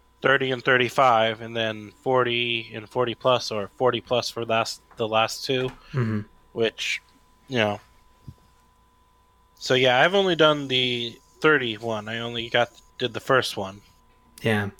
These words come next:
Speaker 2: So let's talk about the gameplay. We both played it just a little bit. So you're presented with this larger scale map. You don't start with twenty heroes on the map. You start with, I think,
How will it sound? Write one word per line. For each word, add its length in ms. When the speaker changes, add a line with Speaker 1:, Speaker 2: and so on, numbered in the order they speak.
Speaker 2:
So 260
let's 220
talk 260
about 260
the 80
gameplay. 580
We 140
both 300
played 220
it 120
just 260
a 40
little 240
bit. 300
So 440
you're 160
presented 580
with 220
this 220
larger 400
scale 320
map. 380
You 120
don't 280
start 600
with 180
twenty 300
heroes 380
on 100
the 60
map. 340
You 60
start 280
with, 140
I 60
think, 240